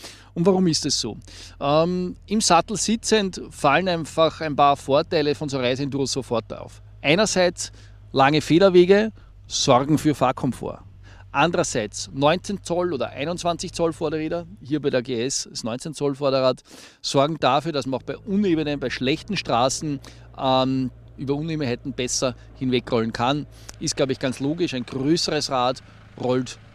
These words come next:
angenehmer über Schlaglöcher als ein kleineres Rad, das darin quasi verschwindet. Ähm, und der Unterschied ist dramatisch, vor allem im direkten Vergleich merkt man es dann immer dramatisch, was so ein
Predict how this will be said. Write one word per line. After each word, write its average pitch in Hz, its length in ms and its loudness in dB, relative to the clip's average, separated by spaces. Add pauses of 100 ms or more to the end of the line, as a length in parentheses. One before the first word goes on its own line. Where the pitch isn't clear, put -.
(120)
angenehmer 147 720 2
über 139 500 4
Schlaglöcher 131 640 0
als 120 100 -6
ein 127 100 -2
kleineres 120 500 2
Rad, 113 220 2
das 117 100 -4
darin 123 340 2
quasi - 360 2
verschwindet. 185 720 6 (420)
Ähm, 127 400 2
und 151 160 -6
der 151 80 6
Unterschied 147 460 0
ist - 160 -6
dramatisch, 127 760 4 (200)
vor 127 140 2
allem 131 120 2
im 127 80 0
direkten 180 420 2
Vergleich 123 340 0
merkt 120 220 0
man 135 100 -4
es 123 80 -2
dann 127 100 -2
immer 123 160 0
dramatisch, 117 540 -2 (240)
was 120 220 -4
so 135 80 -2
ein 123 180 0